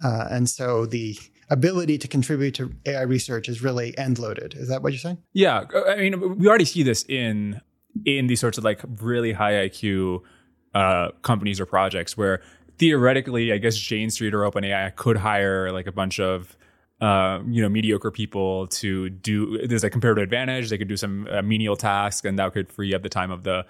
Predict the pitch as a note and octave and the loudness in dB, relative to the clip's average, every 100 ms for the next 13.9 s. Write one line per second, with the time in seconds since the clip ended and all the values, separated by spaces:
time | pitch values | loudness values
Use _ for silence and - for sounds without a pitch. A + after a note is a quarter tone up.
0 | - _ _ A2 A2 G#2+ - G2+ G2+ A#2+ | -16 _ _ 0 2 2 2 0 0 2
1 | C3 D3 - _ B2+ B2+ C#3 D3 C#3 G2 | 2 2 -4 _ 2 4 4 2 0 -2
2 | F2+ F2+ E2+ G2 F#2+ G2+ - G#2+ G2+ F#2+ | -4 -4 -2 0 0 -2 -4 -2 0 0
3 | F#2 - - A#2 A2+ A#2 A2+ G#2 G2+ G2 | -2 -8 -10 -6 -4 0 2 2 0 -2
4 | G#2 F#2+ F#2 G2 F#2 F#2 F2 E2+ F2 - | 0 0 0 -4 -4 -2 -2 -2 -4 -6
5 | F#3+ F#3 F3 D3 C#3 B2+ B2+ B2 C3+ C3+ | -6 -4 0 4 4 2 -2 -4 -4 -6
6 | B2 C3 C3+ C3 B2 A#2+ - B2 - G#2 | -4 -2 -2 -2 -2 -4 -6 -6 -2 -4
7 | A#2+ _ - C3 B2+ A#2+ - B2 B2+ B2 | -4 _ 0 2 4 2 0 -4 -4 0
8 | D3 C3+ - C3+ B2 - C3+ C3 A#2+ A#2 | 0 0 -6 -8 -10 -2 -2 0 -4 -4
9 | - A#2 - D#2+ G2 - _ - - - | -4 -6 -6 -8 -8 -10 _ -20 -14 -2
10 | C3 B2 C3+ A#2 A#2 C3 C3+ B2+ A2+ - | 0 0 -2 0 0 2 0 0 -4 -8
11 | _ C#3+ B2 D#3+ - A#3 G3 D3+ C3 - | _ -2 0 0 2 6 6 4 -4 -6
12 | C#3 C3 C#3+ C#3+ B2+ B2 A#2 B2+ A#2 C#3 | -6 -2 0 0 0 0 0 -2 0 2
13 | D3 - C3+ B2+ C3+ C3 A2 D#3 | 2 0 -2 -2 0 -2 -2 -4